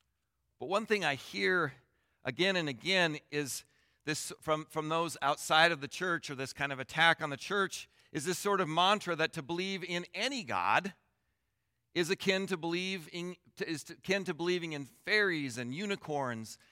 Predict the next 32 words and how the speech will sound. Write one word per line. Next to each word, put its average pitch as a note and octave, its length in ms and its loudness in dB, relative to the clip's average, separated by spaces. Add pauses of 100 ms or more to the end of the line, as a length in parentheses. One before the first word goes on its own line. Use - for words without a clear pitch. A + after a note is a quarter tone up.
and C3 160 -6
leprechauns. B2+ 840 -2 (1160)
Now, A#2+ 80 -8
I B2+ 40 -6
know C#3+ 140 0
if C#3 80 -4
there C#3 120 -2
are C3 40 -6
some C#3 160 -10
five-year-olds B2+ 580 2
out A2+ 180 0
there, A2 200 -2
they're A2 160 -4
like, G#2+ 260 -4 (260)
"And G2 100 -18
your F#2+ 80 -12
point G#2 320 -14
is?" C#3 520 -12 (380)
Right? C3 240 0 (320)
<laughs> - 720 -4 (1300)
But D#3+ 120 4
I B3 200 10
wanna F#3 240 6
ask E3+ 360 4
you G3 160 -8
this. - 680 -2 (420)
Which G#3+ 440 -2
is G3 220 -2
the F#3+ 100 -2
greater F#3+ 340 4
fairy A3 360 4
tale? G2+ 380 -4